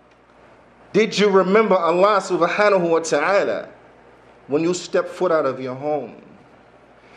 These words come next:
And do you know this dua? And did you know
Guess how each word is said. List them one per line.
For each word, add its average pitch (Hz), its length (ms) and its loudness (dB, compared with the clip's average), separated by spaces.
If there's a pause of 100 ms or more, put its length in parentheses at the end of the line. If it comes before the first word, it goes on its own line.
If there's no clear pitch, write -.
(240)
And 175 400 -4
do 277 260 0
you 247 240 -2
know 214 600 -4 (1400)
this 170 260 -2
dua? 135 520 -4 (1300)
And 156 340 2
did 220 240 0
you 220 260 -2
know 214 600 0